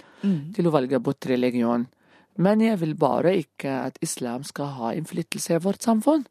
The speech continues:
Speaker 2: Det er jo bare det jeg ønsker. Jeg, jeg hater ingen, og jeg er ikke bitter på noen. Jeg elsker mange muslimer. Jeg synes jeg, vi har, jeg har mye felles med mange muslimer, mer enn nordmenn.
Speaker 1: Mm.
Speaker 2: Det er mye kultur og mye mat og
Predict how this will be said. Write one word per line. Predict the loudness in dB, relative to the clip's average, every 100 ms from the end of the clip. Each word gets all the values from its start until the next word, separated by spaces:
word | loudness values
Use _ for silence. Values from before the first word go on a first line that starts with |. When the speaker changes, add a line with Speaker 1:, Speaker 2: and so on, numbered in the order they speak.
| _ _ _ -18
Speaker 2:
Det | -8
er |
jo | -4
bare | -2 0
det | 0 0
jeg | 2 0
ønsker. | 0 -2 -2 -4 -4 _ _ _ _ _
Jeg, | -4 -2 0
jeg | 0
hater | -2 -2 -2
ingen, | 0 0 0 0 2
og | 2
jeg | 0
er | 0 -2 -4
ikke | -4 -4
bitter | -4 -4 -6
på | -4 -4
noen. | 0 2 2
Jeg | 2 0 -2 -2
elsker | -4 -4 -2 0
mange | 2 2 0 -2
muslimer. | -2 0 2 2 0 -4 -20 -20 -20 -20 -20 -20 -20 -20 -8
Jeg | -4
synes | 0 0 2
jeg, | 2 4
vi | 4
har, | 2
jeg | 2
har | 4 4
mye | 4 2
felles | 2 2 2 2
med | 2
mange | 2 2
muslimer, | -2 -2 0 2 2
mer | 2 4
enn | 4 4
nordmenn. | 4 4 4 2 _ -2
Speaker 1:
Mm. | 0 -2 -8 0
Speaker 2:
Det | 2
er | 4
mye | 2 0
kultur | 0 0 0 2 4 4 4 4
og | 2 2
mye | 2 2
mat | 0 -2 -2 -4 -6 -6 -2
og | 0